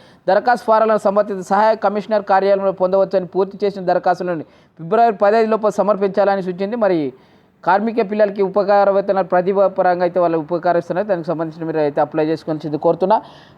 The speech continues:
కాంట్రాక్ట్ క్రమ-, క్రమబద్ధీకరణకు ఆర్థిక అవరోధం. రెండు వేల ఇరవై మూడు ఇరవై నాలుగులో అమలు చేసే యోచనలో స-, యోచనలో సర్కారు.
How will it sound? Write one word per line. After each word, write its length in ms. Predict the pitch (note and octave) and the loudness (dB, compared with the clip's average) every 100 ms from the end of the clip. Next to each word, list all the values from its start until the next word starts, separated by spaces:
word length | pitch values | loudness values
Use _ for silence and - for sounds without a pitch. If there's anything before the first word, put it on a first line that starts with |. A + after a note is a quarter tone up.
| _ - | _ 0
కాంట్రాక్ట్ 440 | G#3+ C#4 C#4 C4 | 2 2 2 0
క్రమ-, 400 | A#3+ C4 B3+ B3+ | 0 2 4 2
క్రమబద్ధీకరణకు 1040 | - A3+ B3 C4+ A3+ C4 B3 C4 B3+ B3 G#3+ | 0 0 2 2 2 0 2 4 4 2 2
ఆర్థిక 320 | A3+ A3+ A#3 | 2 0 0
అవరోధం. 520 | A3 B3 B3 G3+ B2 - _ - | 2 4 4 2 -2 -12 _ -4
రెండు 220 | E3+ A3 | 0 2
వేల 100 | C4 | 4
ఇరవై 200 | B3+ B3 | 4 4
మూడు 200 | A#3+ A#3+ | 4 2
ఇరవై 220 | A#3+ A#3 | 2 2
నాలుగులో 320 | B3 A#3+ A3+ A3+ | 4 4 4 2
అమలు 320 | A3 A3+ A#3+ | 2 2 0
చేసే 200 | A3+ A#3 | 0 2
యోచనలో 440 | G#3 A3+ A#3+ A#3 | 2 2 0 0
స-, 460 | A3 G#3 F#3 F3+ F3 F3 | 2 4 4 2 -2 -6
యోచనలో 400 | F#3 F#3+ A3+ A3+ | 0 2 2 0
సర్కారు. 520 | A3 A#3 G3+ A3 B3 | 2 0 2 2 2